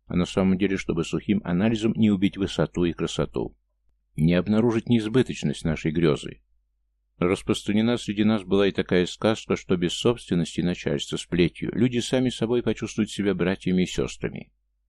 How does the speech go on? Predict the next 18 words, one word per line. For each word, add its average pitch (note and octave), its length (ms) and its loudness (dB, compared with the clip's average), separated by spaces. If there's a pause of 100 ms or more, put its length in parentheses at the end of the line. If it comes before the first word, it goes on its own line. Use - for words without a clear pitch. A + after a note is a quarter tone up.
Но G2 120 4
в G#2+ 40 6
нее B2+ 200 6
всерьез A#2 360 0
не A2 100 4
верили G#2+ 300 2
и G2+ 140 0
те, G2 240 0
кто - 180 -2
прятался F#2 480 -4
за D#2+ 120 2
эту D#2+ 180 0
химеру. - 560 -6 (840)
Мы F2+ 140 2
боролись C3 480 2
за G2+ 160 -2
собственную B2 480 0
свободу, A#2+ 640 -2